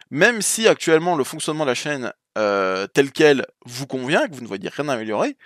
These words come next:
c'est quand même une idée de mettre un petit commentaire afin que moi-même, bah, je sache. Parce que si tout le monde me dit, si j'ai trois commentaires qui me disent, « Ah, faut absolument changer ça », mais vous êtes dix personnes qui, en fait, euh, bah, trouvez que non, faut pas changer,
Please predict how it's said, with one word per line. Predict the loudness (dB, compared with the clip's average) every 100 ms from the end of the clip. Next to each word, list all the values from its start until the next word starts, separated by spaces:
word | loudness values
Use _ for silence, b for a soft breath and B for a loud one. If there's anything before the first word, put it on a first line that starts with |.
| b b b b
c'est | -8 -2 -2
quand | 2 2
même | 2
une | -2
idée | -2 -2 -2
de | 0 4 6 6 4
mettre | 0 -2
un |
petit | -6 -4
commentaire | -4 -2 0 2 2
afin | 0 -2 -6
que | -4
moi-même, | -2 -2 -2 -2
bah, | -2
je | -2
sache. | 0 0 -2
Parce | -8 -8
que |
si | -8 -8
tout | -8 -8
le |
monde | -4
me | -4
dit, | -4 -2 0 2
si | 0 -4
j'ai | -4
trois | -2 -2
commentaires | -2 -2 -4
qui | -4 -8
me |
disent, « | -6 -4 -2 -4 B B B
Ah, | 4
faut | 4
absolument | 0 -2 -2
changer | -2 -2
ça », | 0 0 -2 b b b b b
mais | 2 2 4
vous | 0
êtes | -2
dix | -4 0
personnes | 0 4 2 2
qui, | 0
en | 0 0
fait, | 2 2 2 0
euh, | 2 2 6
bah, | 6 6 2 _
trouvez | -2 0
que | 0
non, | -2 0 -2
faut | -4
pas | -2 -2
changer, | -2 -4 -6